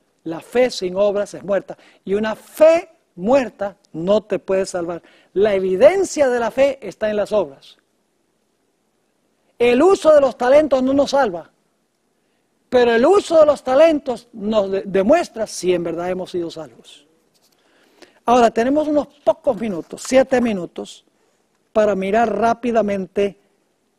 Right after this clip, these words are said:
la prueba de la verdadera religión. Mateo veinticinco, treinta y uno al cuarenta y seis. Prácticamente tenemos tiempo nada más de leer esta parábola. Lean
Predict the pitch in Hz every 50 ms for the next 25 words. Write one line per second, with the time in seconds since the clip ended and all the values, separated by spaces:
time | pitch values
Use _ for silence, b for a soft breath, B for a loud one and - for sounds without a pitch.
0 | _ _ - 180 180 175 - _ - 233 262 262 262 262 262 269 - - 220 175
1 | 175 185 185 185 175 170 180 170 165 170 165 165 190 214 202 214 233 302 - _
2 | 269 233 160 175 175 165 156 143 160 165 147 139 190 _ _ _ _ _ _ _
3 | _ _ _ _ _ _ _ _ _ _ _ _ _ _ _ _ _ _ _ _
4 | _ _ - b b b b b b b b _ _ - 175 170 - 208 233 247
5 | 247 247 240 226 - 214 190 - 254 262 262 - 233 226 - 208 208 202 180 -
6 | 190 185 196 214 226 226 214 - 202 185 190 180 - 185 160 - - 202 196 185
7 | - - _ _ _ _ _ - 220 240 233 - 262 233 - 220 202 214 208 -
8 | 233 - - 208 196 196 214 - - - 220 220 214 - 208 185 190 196 202 202
9 | 208 202 202 185 160 190 190 185 185 190 196 214 226 220 208 165 - - 185 156
10 | - 185 180 180 170 156 139 147 - - _ _ _ _ _ _ _ 165 180 196
11 | 220 233 247 254 254 269 277 262